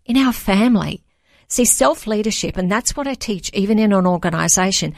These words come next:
is about how we lead ourselves well, because it starts with us.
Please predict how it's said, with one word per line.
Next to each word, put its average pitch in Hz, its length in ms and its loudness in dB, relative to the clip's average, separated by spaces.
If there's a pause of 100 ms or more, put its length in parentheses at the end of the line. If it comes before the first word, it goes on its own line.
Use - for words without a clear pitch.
(200)
is 208 120 -2
about 220 220 0
how 208 260 2
we 208 140 0
lead 170 240 0
ourselves 175 500 -2
well, 233 280 0 (260)
because 233 300 0
it 220 100 -4
starts 196 400 -2
with - 120 -6
us. - 280 -2